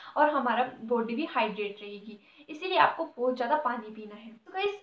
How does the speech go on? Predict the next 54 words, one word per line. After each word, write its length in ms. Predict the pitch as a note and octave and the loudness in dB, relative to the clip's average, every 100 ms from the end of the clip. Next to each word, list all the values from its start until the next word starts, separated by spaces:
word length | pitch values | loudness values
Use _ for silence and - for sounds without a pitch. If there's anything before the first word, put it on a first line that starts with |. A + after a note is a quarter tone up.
| _ C#4 | _ 0
एट्थ 320 | D#4+ - - | 2 0 -6
टिप 160 | F#4+ F4 | -6 -2
मैं 140 | F4 | 0
आपको 300 | C#4+ C#4+ C#4+ | 0 0 -2
ये 280 | C4 A#3+ D#4+ | -2 -2 -2
दूंगी 280 | F4 E4+ E4+ | -2 -4 -4
कि 160 | - - | -6 -4
आपको 260 | B3+ - D4+ | -2 -2 2
अपने 360 | C4+ C4+ C4 C4 | 2 2 0 0
हेयर 340 | C4+ B3+ D4 | 2 2 2
पे 160 | E4 D#4+ - _ _ _ _ _ _ _ E4 | -4 -8 -10 _ _ _ _ _ _ _ -2
हेयर, 160 | D#4 | 0
नेचुरल 440 | D4 C4 - E4 F4 | 2 2 2 -4 -2
हेयर 180 | E4 B3+ | 6 6
पैक्स 280 | B3 A#3 - | 6 2 -4
यूज़ 240 | B3+ A3+ - | -8 -8 -6
करने 200 | A#3 A#3+ | -4 -2
हैं। 100 | C4 | 4
जैसे 240 | C4+ D#4 | 6 6
आप 260 | - C4+ - | 6 6 4
एग 260 | B3 A#3+ A3+ | 2 2 -2
यूज़ 180 | C4 - | -4 0
कर 140 | C4+ | 0
सकते 340 | B3+ C4 - C4 | 0 -2 -6 0
हो, 160 | C4+ | 2
आप 380 | C4 A#3+ A#3+ - - _ | 4 4 2 0 -10 _
दही 200 | A#3 C4+ | 4 6
यूज़ 320 | C#4+ C#4+ C#4+ - | 6 0 -4 0
कर 120 | C4+ | 0
सकते 300 | C4+ C4+ D#4 | 0 -4 -2
हो, 60 | D4 | 6
और 220 | C#4+ D4 | 8 8
भी 80 | E4+ | 4
बहुत 220 | C4+ D4 | 0 2
सारे 140 | D4 D4 | 2 2
पैक्स 360 | A#3 A3 - | 2 0 -2
हैं 100 | C#4 | -4
जो 120 | A#3+ C#4+ | -2 2
नेचुरल 500 | B3 A#3 - D4 D4+ | 2 2 0 0 0
हैं 140 | D#4 | 2
गाइस, 180 | C4+ C4 - | 4 4 2
उन्हें 200 | C4+ C#4+ | 0 2
आप 160 | B3+ - | 2 0
यूज़ 240 | A#3+ C4 | -6 -4
करना 240 | - D#4 D4+ | 0 2 2
है। 160 | D4+ D#4+ - - C4 | 0 -2 -6 -12 -4
ये 100 | D4 | 0
हमारे 300 | C#4+ B3+ C4 | 2 2 6
हेयर 180 | C4+ B3+ | 6 6
ग्रोथ 200 | B3+ B3 | 4 0
को 80 | - | 0
प्रमोट 520 | - A#3 A3+ B3+ - | 2 2 4 2 2
करते 300 | D4 D4 D#4 | 0 0 -4
हैं। 220 | D#4 D#4+ | -4 -4